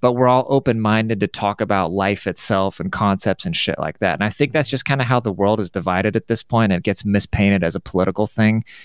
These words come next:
It's you're either open-minded and actually tolerant. Like, that word tolerance is almost a dirty word now. It's like everybody, as long as people look different and all think the same,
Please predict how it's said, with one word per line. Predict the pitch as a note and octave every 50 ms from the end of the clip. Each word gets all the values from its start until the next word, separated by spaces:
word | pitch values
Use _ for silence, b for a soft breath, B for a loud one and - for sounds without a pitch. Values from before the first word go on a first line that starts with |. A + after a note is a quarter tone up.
| B B B B B -
It's | A#2 - - -
you're | B2+ C3
either | - D3+ D#3 D#3 E3+ D#3+ -
open-minded | C3+ C3+ C#3 - D3 B2+ B2 A2+ A2+ A2+ A#2 B2 B2+ C#3 C3+ C3+ -
and | - A2+ A2 G#2+ F#2+ -
actually | - G#2+ G#2+ A2+ - - B2+ A#2+ A#2+ A#2
tolerant. | G#2 - - - G#2 G2+ G#2 G#2+ A2 A#2 B2+ C3+ C#3 - - - b b b b b
Like, | G2+ F#2+ -
that | A2 G#2
word | B2 B2+ A#2 -
tolerance | - - A2+ G#2+ A2 G#2+ G#2 G2 G2+
is | F#2+ G2
almost | G#2+ G#2 G2+ F#2+
a | F#2+ E2+ -
dirty | - G#2 G2+ F#2+ F#2
word | F2+ F2 F#2 F#2 F#2+ F2 -
now. | F2 E2+ E2 E2
It's | - -
like | F2 E2+ - B B B B B B B B -
everybody, | - - E3 F3 F3 G3+ G3+ F#3+ F#3+ F3+ E3+ -
as | C3+ B2+ B2+
long | C#3+ E3+ F#3+
as | G3 -
people | - G3 - F#3+ D3+ A#2+ G#2+ G#2+
look | A2 A#2+ C#3 - - _
different | D#3+ D#3+ D#3 - E3+ F3 F3+ F3 F3 -
and | - A#2 A#2
all | B2 B2+ -
think | - - - - C#3 C#3+ - -
the | - D3+
same, | - - D#3 D3+ D#3 D#3+ E3 E3+ F3+